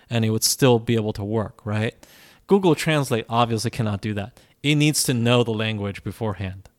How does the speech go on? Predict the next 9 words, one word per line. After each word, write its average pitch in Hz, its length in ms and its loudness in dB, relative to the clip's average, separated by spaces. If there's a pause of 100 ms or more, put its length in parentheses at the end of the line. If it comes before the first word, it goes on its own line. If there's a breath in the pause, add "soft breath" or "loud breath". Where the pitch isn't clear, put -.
(360)
And 127 180 0
even 151 340 0
then, 139 360 2
it 107 140 -6
still 131 240 2
doesn't 113 240 2
work 110 180 0
perfectly, 101 580 -2
obviously. 101 560 -6